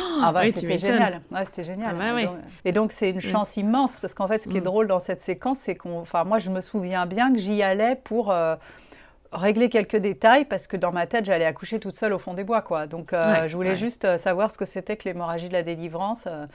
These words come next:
Speaker 2: Ouais,
Speaker 1: euh,
Speaker 2: ouais.
Speaker 1: et, euh, et donc, on allait, euh, c'est pour ça qu'on en rigole au moment du, dans le récit du deuxième accouchement, euh, Olivier est relax, il n'aura pas assuré la, la révision utérine parce que pour le
Speaker 2: Ouais.
Speaker 1: premier accouchement, comme on était que tous les deux,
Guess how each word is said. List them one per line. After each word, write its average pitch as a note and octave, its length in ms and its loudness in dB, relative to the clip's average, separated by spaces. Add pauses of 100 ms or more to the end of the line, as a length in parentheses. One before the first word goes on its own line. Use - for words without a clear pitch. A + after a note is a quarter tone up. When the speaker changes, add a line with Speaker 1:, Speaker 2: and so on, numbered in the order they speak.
Speaker 2:
Ouais, G3+ 60 -2 (300)
Speaker 1:
euh, E3 300 2
Speaker 2:
ouais. F3 180 0
Speaker 1:
et, E3+ 60 6
euh, D3 440 4
et D#3 60 -4
donc, F3+ 240 -4
on D#3 100 -6
allait, D#3+ 260 2
euh, C#3+ 560 -2
c'est D#3 80 -16
pour F3+ 80 -16
ça F#3 140 -2
qu'on D#3 100 -6
en D#3+ 120 -2
rigole F3+ 420 -2
au - 20 -4
moment E3+ 240 -4
du, D#3 160 -8 (180)
dans E3 300 -16
le D#3 100 -10
récit F3 380 -8
du D#3+ 140 -10
deuxième E3+ 420 -4
accouchement, E3+ 580 -2
euh, D#3 220 2
Olivier F3 420 -4
est F3 40 0
relax, F3+ 460 0
il D#3+ 80 -12
n'aura D#3 260 -2
pas E3+ 240 -2
assuré E3 400 -4
la, C#3+ 420 -4
la D#3+ 120 -2
révision E3+ 320 -4
utérine F3 420 -2
parce F#3 180 -4
que G3+ 140 -2
pour G3 260 0
le G3 60 2
Speaker 2:
Ouais. F#3 60 -2
Speaker 1:
premier G3+ 380 0
accouchement, F#3+ 520 2
comme F#3+ 180 0
on F3 80 -4
était E3+ 220 -4
que - 100 -18
tous F#3 100 -8
les E3+ 140 -2
deux, A3 300 4